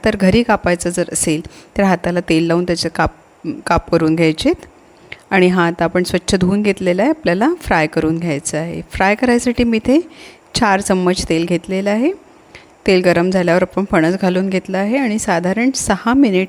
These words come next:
मी, सहा ते सात मिनिट फणस फ्राय करून घेतलेला आहे.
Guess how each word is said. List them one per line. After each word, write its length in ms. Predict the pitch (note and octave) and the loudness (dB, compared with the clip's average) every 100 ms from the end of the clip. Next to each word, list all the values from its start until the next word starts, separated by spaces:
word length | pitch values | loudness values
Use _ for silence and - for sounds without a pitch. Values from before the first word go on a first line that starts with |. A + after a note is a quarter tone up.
| - | -2
मी, 140 | G3 E4 - - _ _ _ _ _ | -2 -2 -4 -20 _ _ _ _ _
सहा 260 | - G3+ F3 | -2 2 2
ते 140 | F3 | 0
सात 200 | F3+ F3 - | 0 -2 0
मिनिट 260 | F3 G3 E4+ - - _ - _ _ _ _ | -2 0 -2 -4 -20 _ -20 _ _ _ _
फणस 360 | - F#3 F3+ - | 0 2 2 0
फ्राय 240 | - E3 | -2 -2
करून 320 | D#3+ E3+ E3 | 0 -2 -2
घेतलेला 420 | F3+ F3 F3+ E3+ F3+ | -2 -6 -4 -4 -2
आहे. 520 | F#3 G3 E4+ - | -4 -2 -4 -6